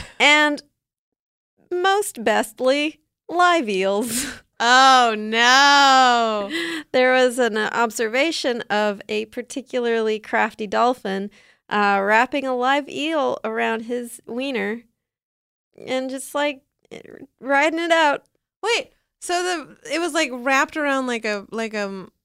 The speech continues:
Speaker 2: <sighs> like a piece of thread around a stick, let's say?
Speaker 1: Yeah.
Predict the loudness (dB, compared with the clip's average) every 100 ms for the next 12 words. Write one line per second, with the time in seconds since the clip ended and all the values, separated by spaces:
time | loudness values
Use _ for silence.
0 | _ _ -20 -18 -20 _ _ _ _ -12
1 | -10 -10 _ -10 -8 -8 -8 -6 -4 -4
2 | -6 -6 -6 -6 -6 -10 _ _ _ _
3 | -16 -8 -8 -6 -8 -8 -6 -6 -4 0
4 | 2 2 0 -6